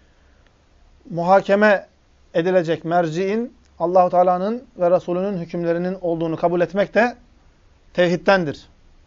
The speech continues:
Allah Teala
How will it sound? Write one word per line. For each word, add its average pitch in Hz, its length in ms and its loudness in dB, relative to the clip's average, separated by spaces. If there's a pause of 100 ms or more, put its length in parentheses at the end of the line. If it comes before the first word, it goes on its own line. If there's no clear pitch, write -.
(4000)
Allah 202 200 6
Teala 214 480 2